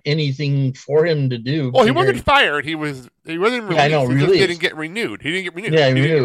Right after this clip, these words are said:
Speaker 2: renewed.
Speaker 1: But, I mean, it, I can't see why they wouldn't want to renew him because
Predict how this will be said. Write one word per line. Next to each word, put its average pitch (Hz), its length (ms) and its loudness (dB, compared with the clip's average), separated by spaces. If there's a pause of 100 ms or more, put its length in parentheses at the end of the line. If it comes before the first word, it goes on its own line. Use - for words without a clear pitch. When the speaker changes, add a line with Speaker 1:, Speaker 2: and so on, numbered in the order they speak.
Speaker 2:
renewed. 117 160 -10
Speaker 1:
But, 147 120 4
I - 20 4
mean, 156 180 0
it, - 1400 -14 (380)
I 156 100 0
can't 190 360 -6
see 175 360 -4
why 151 800 2 (260)
they 156 260 -6
wouldn't 135 360 0
want 175 180 -2
to 180 60 -2
renew 127 340 0
him 131 100 0
because 131 720 0